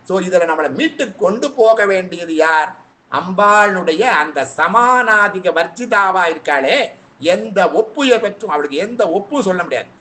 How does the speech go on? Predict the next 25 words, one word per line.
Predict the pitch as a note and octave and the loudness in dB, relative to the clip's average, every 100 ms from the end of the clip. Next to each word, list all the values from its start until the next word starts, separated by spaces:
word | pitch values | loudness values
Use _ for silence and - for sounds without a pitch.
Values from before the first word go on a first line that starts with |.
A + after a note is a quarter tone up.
| _ - | _ -4
அவளால | D#3 D3 C#3+ D3 B3+ D4+ C#4 | 0 2 2 2 4 2 2
மட்டும்தான் | F3 E3+ F#3 E3+ F#3+ D#3 D#3+ - - | -2 -4 -6 -2 0 0 -2 -8 -8
நம்மளை | D#3+ E3+ D#3+ C#3 | -4 0 2 0
வந்து | C#3 C4 G3+ | 0 -6 -6
காப்பாத்த | D3+ F3 G3 G3+ - | 0 0 2 0 0
முடியும். | D#3+ C3 A#2 | -6 -10 -6
ஏன்னா | D3 F#3+ G#3 G3 - - | -4 0 0 -2 -4 -16
நான்ய | B2 C3+ E3+ B3+ D4 C#4+ C#4 A3+ - - | -6 0 2 2 0 -2 0 -2 -4 -4
பந்தா | F3+ D#3+ A#3 A3 D#3 B3+ - - B2 | -4 -4 -2 0 0 -2 -8 -16 -6
வித்யதே | B3+ B3 C#4 C#4 A3+ A#3 C4+ | -6 -2 0 2 4 2 2
அயனாய | D#3+ G3+ A#3+ A3 F#3+ D3 C3+ C#3+ D#3+ D3 A#2+ | -2 0 0 2 2 2 2 2 2 -2 -4
அப்படின்னு | B2 D#3 G#3 - - _ - | -6 -6 -6 -8 -12 _ -6
சூக்தத்துல | C3 C#3 A3+ F#3+ E3+ | -4 -2 -2 -2 -2
சொல்லியிருக்கு. | D3 D#3 D#3 - - _ _ - | -2 -4 -6 -12 -20 _ _ -10
இதை | F3 F#3 E3 - - | -4 -4 -4 -6 -4
தவிர | C3+ - E3 A3 D#4+ - - - B2+ | 0 2 2 2 -2 -6 -20 -10 0
ஏதாவது | E3+ E3+ E3 E3 G#3 C#4 | 2 4 2 2 2 2
ஒரு | A3+ | 2
வழி | E3+ E3+ G#3+ | 2 0 -2
இருக்கா? | G3 E3 E3+ C#3+ G2+ | -4 -2 0 0 -2
வேற | C3+ D#3+ | -2 0
யாராவது | D#3+ D#3+ E3 G3 C#4 | 0 0 0 0 -2
நம்மளை | G3+ D#3+ C3 | -4 -4 0
காப்பாத்த | D3+ F3+ F#3 F3 E3 | 0 0 0 -2 -6
முடியுமான்னா | C#3 C#3+ C#3 A#2+ A#2 E3 | -8 -8 -6 -4 -4 -2